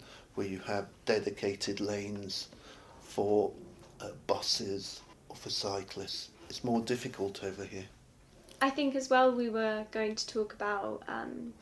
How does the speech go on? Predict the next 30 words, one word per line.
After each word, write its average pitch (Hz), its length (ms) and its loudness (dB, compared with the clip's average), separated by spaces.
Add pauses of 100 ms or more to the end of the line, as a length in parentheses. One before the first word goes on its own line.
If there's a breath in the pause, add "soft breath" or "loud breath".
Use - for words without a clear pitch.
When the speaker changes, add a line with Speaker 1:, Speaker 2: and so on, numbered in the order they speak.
(240 loud breath)
Speaker 2:
changing 233 480 6
driver 226 320 4
behaviour 208 480 4
more 208 160 4
generally. 240 440 4
So 247 160 4
the 240 100 4
Road 262 260 8
Safe 233 240 10 (100)
programme 220 340 4
is 214 120 2
one 233 180 4
of 233 100 0
those 208 220 4
initiatives. - 800 -2 (300 loud breath)
But - 180 4
earlier 262 320 12
this 220 180 2
year, 233 200 4
the 208 80 0
state's - 400 2
police 247 320 2
said 208 180 0
they 196 100 -2
were 190 80 0
trying 196 360 -6
to 202 160 -6
change 190 420 -6
driver 185 260 -2
behaviour 208 800 0